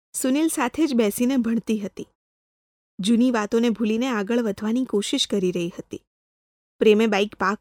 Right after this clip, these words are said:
કર્યું અને ઉપર આવ્યો. સુનિલ અને પરી સાથે ભણતા હતા.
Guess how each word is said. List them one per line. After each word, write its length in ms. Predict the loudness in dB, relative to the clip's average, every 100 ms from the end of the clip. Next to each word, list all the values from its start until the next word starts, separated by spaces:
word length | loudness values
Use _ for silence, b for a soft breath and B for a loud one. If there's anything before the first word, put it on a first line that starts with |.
| -4
કર્યું 300 | 0 0 -2 _ _
અને 160 | -4 -2
ઉપર 340 | -2 -2 -4
આવ્યો. 300 | -4 -10 -16 _ _ _ _ _ _ _
સુનિલ 380 | -2 2 4 4
અને 160 | 2 0
પરી 260 | 0 0
સાથે 360 | 0 -4 -6 -6
ભણતા 340 | -4 -4 -4
હતા. 340 | -6 -8 -12